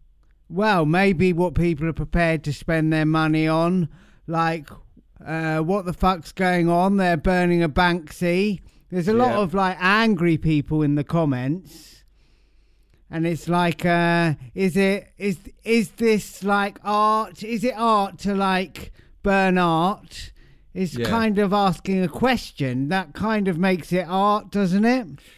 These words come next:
Speaker 2: <sighs> Anything can be art, but do you know what? I think they were talking about it, people were talking about it in the same breath as they were talking about the Banksy shredding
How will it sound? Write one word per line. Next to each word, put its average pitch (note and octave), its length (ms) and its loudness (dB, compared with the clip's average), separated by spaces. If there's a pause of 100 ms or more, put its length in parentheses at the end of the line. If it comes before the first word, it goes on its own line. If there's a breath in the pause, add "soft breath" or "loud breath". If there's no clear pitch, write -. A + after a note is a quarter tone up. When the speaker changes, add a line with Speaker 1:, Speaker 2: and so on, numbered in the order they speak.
(540 soft breath)
Speaker 2:
<sighs> - 420 -16
Anything F3 480 2
can D3 280 0
be C3 160 4
art, A2+ 420 2
but A#2 260 -4
do - 80 -8
you D3 40 -4
know D3+ 240 -4
what? A#2 300 -4 (440 soft breath)
I C#3+ 60 -2
think F3+ 280 0
they D3 160 2
were C#3 140 2
talking C3+ 460 -4
about A2+ 260 -4
it, A2+ 260 -8
people C3 300 -2
were A2 60 -6
talking A#2 260 -10
about G#2+ 180 -6
it - 40 -14
in A2+ 40 -8
the G2 60 -10
same G#2 300 -6
breath G#2 360 -6
as G#2+ 140 -12
they G#2 160 -8
were G2+ 60 -8
talking F#2+ 400 -12
about G2 260 -10
the G2+ 80 -10
Banksy G#2 540 -10
shredding F#2 640 -10